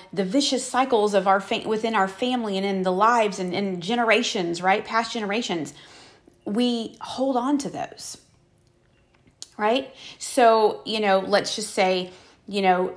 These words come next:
you saw your mom always wear these different masks in her life, right? Well, you, that's what you saw, so that's what you're gonna do. Or maybe you saw your dad wear a different mask, and so that's how you grew up, and that's how you learned,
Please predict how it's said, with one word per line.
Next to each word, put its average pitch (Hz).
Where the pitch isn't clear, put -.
you 196
saw 190
your 196
mom 190
always 185
wear 180
these 175
different 180
masks 170
in 175
her 180
life, 175
right? 170
Well, 226
you, 208
that's 240
what 262
you 196
saw, 190
so 196
that's 185
what 190
you're 226
gonna 175
do. -
Or 208
maybe 175
you 180
saw 185
your 294
dad 294
wear 170
a 165
different 160
mask, 165
and 202
so 208
that's 175
how 202
you 196
grew 190
up, -
and 170
that's 180
how 202
you 190
learned, -